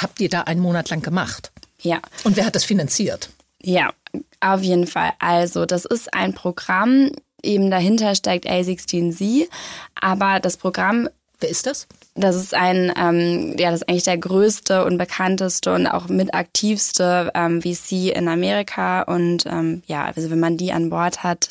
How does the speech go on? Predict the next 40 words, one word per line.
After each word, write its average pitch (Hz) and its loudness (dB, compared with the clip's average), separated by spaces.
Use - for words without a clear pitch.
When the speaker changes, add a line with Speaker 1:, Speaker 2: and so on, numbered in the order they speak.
Speaker 2:
dann 160 -2
ist - -8
das 170 -2
schon 170 -2
echt 170 -4
ein 175 0
super 175 -2
Zeichen 175 -2
einfach. 170 -2
Ich - -20
glaube, 170 2
die 180 -2
haben 170 2
bisher, 175 -2
ich - -10
glaube 202 2
sogar 208 0
erst 170 -2
ein 180 2
Investment 160 -2
in 160 -2
Deutschland 165 -2
gemacht. 175 -2
Also, 170 -2
ähm, 165 0
in 185 -4
Deutschland 180 -2
ist 180 -6
es 180 -4
noch 170 -10
sehr 170 -2
ungewöhnlich, 165 0
dass - -8
die 175 -8
dabei 170 -4
sind 180 0
und, 165 -2
ähm, 165 -2
ja, - -6
einfach 170 -8